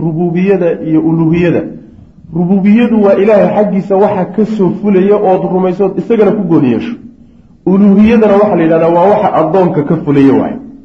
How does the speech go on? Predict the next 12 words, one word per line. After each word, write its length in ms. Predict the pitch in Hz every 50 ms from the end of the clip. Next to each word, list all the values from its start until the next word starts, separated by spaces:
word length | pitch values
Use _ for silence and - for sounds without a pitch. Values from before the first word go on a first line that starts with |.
| - -
Waxa 260 | - 160 165 175 156 147
adiga 280 | 170 185 202 175 165
kaa 240 | 160 - 165 170 170 165 -
baxayeed 340 | 151 143 147 147 147 135 -
samaynayso, 480 | - 151 151 170 180 175 147 120 - - - - -
ficilkaaga, 580 | - 160 - 143 139 131 - 147 147 151 151 156 - - - - - - - - _ _ _ _
qowlkaaga, 640 | - 147 160 160 147 - - 139 143 147 151 160 156 - - - - - - - - _ -
niyadaada, 720 | 135 139 156 160 170 175 180 170 156 151 147 156 156 165 165 - - - - - - - -
ictiqaadkaaga, 880 | 139 143 139 - 170 165 - 185 175 165 - - 156 151 156 151 170 165 - - - - - - - _ _
kulli 340 | - - 240 247 233 214 208 196 208
inaad 240 | 202 190 175 175 180
Ilaahay 360 | 180 185 196 185 185 170 165